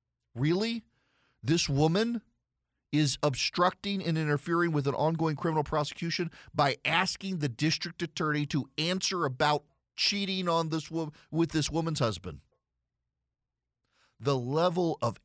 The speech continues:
arrogance, the level of unbridled arrogance, it's the same sort of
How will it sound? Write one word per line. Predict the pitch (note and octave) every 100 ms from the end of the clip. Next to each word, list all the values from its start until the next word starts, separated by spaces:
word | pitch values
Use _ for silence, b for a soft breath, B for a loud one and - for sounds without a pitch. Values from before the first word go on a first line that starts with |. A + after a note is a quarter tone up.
| _
arrogance, | D#3+ E3+ D3 G#2+ F2+ D#2 - - - - _ _ _ _ _ _ _ _
the | C3 D#3+
level | D#3 D#3 G3 F#3+ E3+ B2 A2 F2 D2 b b
of | C3+ C3
unbridled | E3 F#3+ F#3+ D3+ C#3+ C#3 C3+ C3 -
arrogance, | F3+ F#3 D#3 G#2+ G2 E2 - B B
it's | D3+ D3
the | - C#3+
same | - - F3 G3+ A3 G#3
sort | - D3+
of | C3+